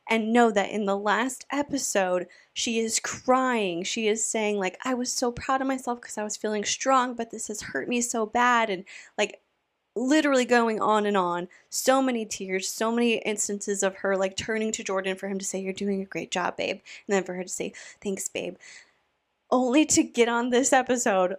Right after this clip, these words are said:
Like, I don't know what the timing was between when they filmed part one and part two, but let's say a week. Only to get on here a week later and be like, "We could have said what was me, but we're saying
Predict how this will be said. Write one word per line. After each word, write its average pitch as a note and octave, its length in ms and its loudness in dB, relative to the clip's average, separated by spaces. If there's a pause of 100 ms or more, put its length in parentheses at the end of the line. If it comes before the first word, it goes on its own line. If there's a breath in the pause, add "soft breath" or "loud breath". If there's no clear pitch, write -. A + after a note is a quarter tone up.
(100)
Like, G3 280 0
I G#3+ 60 6
don't C4+ 120 6
know C4 340 4
what G#3 220 2
the A3+ 260 0
timing A3+ 580 0
was C#4+ 320 4
between G3 420 0
when F#3 140 -2
they F3 100 0
filmed F3 320 -4
part F3 180 2
one G#3+ 200 2
and A3+ 140 0
part F#3 280 -2
two, A#3 240 -2
but G#3 160 -2
let's G3 240 0
say G#3 200 0
a F#3+ 100 2
week. F3+ 260 -2
Only A3+ 220 0
to C4+ 80 -2
get A#3 120 -2
on A3 200 -4
here G3+ 180 2
a F#3 80 4
week G#3 240 -2
later G3 260 2
and F3+ 160 0
be F#3+ 80 2
like, F3+ 200 2
"We D#4 100 4
could C4+ 220 -2
have A3+ 120 0
said F#3 220 -4
what F#3 140 0
was F#3 140 -4
me, F#3 120 -2
but F#3+ 240 -4
we're A#3+ 140 -4
saying A3 420 -2